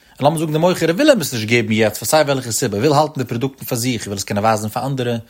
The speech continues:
אדער סיי וועלכע זאך. איינמאל ער האט עס ביי זיך, איז נישט קיין פראבלעם. נאך ער האט ער, דו, דאס יוצא השער,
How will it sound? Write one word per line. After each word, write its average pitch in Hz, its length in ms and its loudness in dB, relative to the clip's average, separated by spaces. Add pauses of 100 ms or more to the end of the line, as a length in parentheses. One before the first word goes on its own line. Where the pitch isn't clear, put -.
(280)
אדער 185 160 -2
סיי 233 180 4
וועלכע 160 280 -2
זאך. 104 380 -4
איינמאל 196 240 0
ער 151 60 4
האט 160 140 2
עס 135 60 -4
ביי 123 120 -4
זיך, 135 260 -2
איז - 160 -8
נישט 110 140 -8
קיין 101 120 -6
פראבלעם. 85 240 -8 (680)
נאך 185 200 4
ער 175 60 0
האט 156 200 -4
ער, 135 80 2
דו, 139 140 -2
דאס 127 200 0
יוצא 117 280 -2
השער, 143 500 2